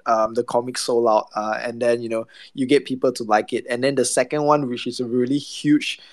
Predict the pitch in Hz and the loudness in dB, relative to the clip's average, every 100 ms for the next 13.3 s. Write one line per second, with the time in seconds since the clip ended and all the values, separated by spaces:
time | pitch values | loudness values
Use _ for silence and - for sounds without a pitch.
0 | - 147 143 139 - 151 160 123 120 123 | -4 0 2 2 0 -2 0 -2 2 0
1 | 127 123 135 - - - 113 - 113 110 | 0 -6 -6 -8 -10 -10 -10 -6 -6 -2
2 | - 110 113 110 - 98 101 95 139 139 | -2 -2 -6 -4 -2 -2 -2 0 2 4
3 | 147 196 180 135 - 170 120 - - 117 | 4 2 2 0 2 2 0 -6 -6 -4
4 | 107 117 - - - 135 - _ 160 135 | -4 -6 -18 -10 0 2 0 _ -4 -2
5 | 123 175 - - 151 127 127 135 - 123 | -2 -2 -2 -6 -2 0 0 -4 -6 -6
6 | 101 123 110 123 110 - - 107 101 - | -4 -4 -2 -2 -2 -4 -4 -2 -4 -6
7 | 113 127 139 135 123 127 123 - - - | -8 -6 -6 -6 -2 0 0 -4 -18 -6
8 | 127 120 120 - - 104 101 104 104 101 | -6 -4 -10 -12 -10 -10 -8 -6 -6 -4
9 | 117 107 95 - - - 120 139 147 - | -4 -4 -6 -20 -12 -2 0 0 -2 0
10 | 147 135 127 95 113 - 120 117 107 - | 2 4 2 -2 -4 -2 -2 -2 -8 -6
11 | 113 104 107 110 113 117 107 98 98 95 | -6 -6 -6 0 2 2 0 0 -2 -4
12 | 92 98 90 - 131 127 - - - 151 | -6 -8 -4 0 0 0 -2 -4 2 2
13 | - 113 107 | 4 4 4